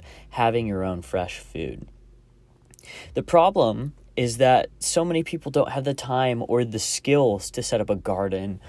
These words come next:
or a farm themselves. And the other problem is that there's people out there that know how to do this that are simply doing it for themselves.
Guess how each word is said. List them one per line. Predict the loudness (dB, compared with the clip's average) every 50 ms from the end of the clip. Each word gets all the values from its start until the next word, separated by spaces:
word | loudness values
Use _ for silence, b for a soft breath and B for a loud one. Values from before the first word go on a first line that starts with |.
| B B B B B
or | -2 2 4 4 4 4 2 2 -2
a | -4
farm | -8 -8 -6 -4 -2 -2 0 0 -2 -2
themselves. | -2 -2 -4 -4 -6 -6 -2 0 0 2 2 0 -2 -8 -14 -16 -16 -16 -16 -16 -16 -18 -20 b b b b b b b -6
And | -4 -4 -4 -4 -6 -4 0
the | 2 2
other | 2 2 2
problem | 0 0 0 0 0 0 -2
is | -2 0
that | 2 2 0 0 -2
there's | -4 -6 -6 -6
people | -6 -6 -6 -2 0 0 0
out | 2 2
there | 2 2
that | 4 2 0 0
know | 0 -2 -2 -2
how | -2 -2
to | -2 -2
do | -2 -2 -2 0
this | 0 0 0 -2 -4 -10 -8
that | -4 -2 0 0 0 0
are | 0 0 0
simply | -2 -4 -6 -6 -6 -4 -4 -6 -4
doing | -4 -4 -4 -2 -2
it | -4 -6
for | -6 -6 -8
themselves. | -6 -6 -8 -8 -6 -6 -6 -4 -6 -6 -8 -10 -14 -16 -18 -18